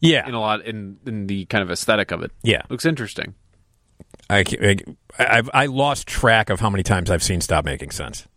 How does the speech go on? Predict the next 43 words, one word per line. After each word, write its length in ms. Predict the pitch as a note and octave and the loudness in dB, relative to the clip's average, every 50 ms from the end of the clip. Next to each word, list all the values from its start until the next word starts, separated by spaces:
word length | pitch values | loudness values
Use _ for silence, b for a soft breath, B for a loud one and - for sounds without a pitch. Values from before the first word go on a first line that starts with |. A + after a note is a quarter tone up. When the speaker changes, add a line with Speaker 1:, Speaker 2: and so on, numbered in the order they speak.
| _ _ - | _ _ 0
Speaker 1:
I'm 100 | A2+ A#2 | 2 4
not, 100 | A#2 A2+ | 4 4
I'm 100 | A2 A2+ | 4 4
not 140 | A2 F#2+ - | 2 0 0
kidding. 280 | - - E2 C2+ - - _ _ _ _ _ _ _ _ _ _ _ _ _ _ _ _ _ | -2 -4 -6 -6 -8 -14 _ _ _ _ _ _ _ _ _ _ _ _ _ _ _ _ _
<laughs> 80 | - - B B B B B B B B B B B B B B | -4 -4 B B B B B B B B B B B B B B
It's 140 | B E3+ C#3 F3 | B 4 4 4
been, 100 | A3+ G3 | 4 4
even 280 | G3+ G3+ A3+ A#3 A3+ | 4 4 2 4 4
in 80 | G#3+ F3+ | 4 4
the 60 | D#3 | 4
theater. 460 | - - C3 C3 A#2 G2 F#2 - - _ _ - | 4 4 4 4 4 2 -2 -6 -10 _ _ 0
We, 140 | C3 C#3+ C#3+ | 2 2 2
we 100 | C3+ C3 | 2 2
played 240 | A2 - F3 E3+ C#3+ | 4 4 4 4 4
the 80 | B2+ | 2
Fine 240 | - - C#3+ B2+ A#2 | 2 2 2 4 4
Arts 240 | A2+ A#2 A2+ G2 - | 4 4 2 2 0
for 160 | - G2 F#2+ | -2 -2 0
a 40 | F#2 | 0
long 220 | F#2 F2+ F2 F2 | 2 2 2 2
time, 220 | - G#2 F#2+ F2+ F2+ | 2 0 0 0 -2
and 80 | F2+ | -4
we 60 | G#2 | -6
would 140 | G2+ F#2+ F#2+ | -6 -6 -4
go 120 | F#2 F#2+ F2+ | 0 2 4
down 180 | F2+ F2 E2+ | 4 4 2
to 60 | E2+ | 2
the 80 | E2 D#2 | -2 -4
Fine 220 | - - F2 E2 | -2 0 2 4
Arts. 180 | E2 D#2+ - - | 4 4 4 2
And, 80 | F#2 G2 | 0 2
"What 100 | G2+ A2+ | 4 6
do 40 | |
you 60 | A#2 A2+ | 6 6
wanna 120 | A2+ A2 | 6 4
do?" 160 | G#2+ G#2+ F#2+ - | 4 2 2 2
"Let's 180 | F#2 F#2+ - | 2 0 0
go 120 | - G#2 F2 | 0 0 -2
see 100 | - G2 | -2 -2
Stop 240 | - - F#2 F2+ | -2 -2 -2 -2
Making 220 | F#2 F2 E2+ F#2+ - | -2 -4 -6 -6 -6
Sense." 280 | - G2+ E2+ - - | -4 -4 -4 -4 -6